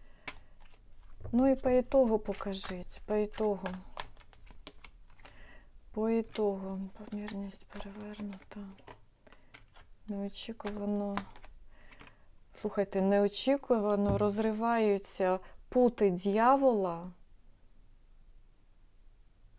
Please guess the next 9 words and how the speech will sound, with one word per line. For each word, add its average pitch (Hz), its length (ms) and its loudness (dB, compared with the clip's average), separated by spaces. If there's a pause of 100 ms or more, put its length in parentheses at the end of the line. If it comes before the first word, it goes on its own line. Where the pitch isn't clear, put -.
(180)
І, 220 180 0 (720)
е, 202 340 0 (1900)
колесо 254 580 10
крутиться, 240 1120 4
колесо 240 540 6
долі 233 380 4
крутиться 226 1040 2 (1800)
до 214 200 4
таємниці, 220 1000 4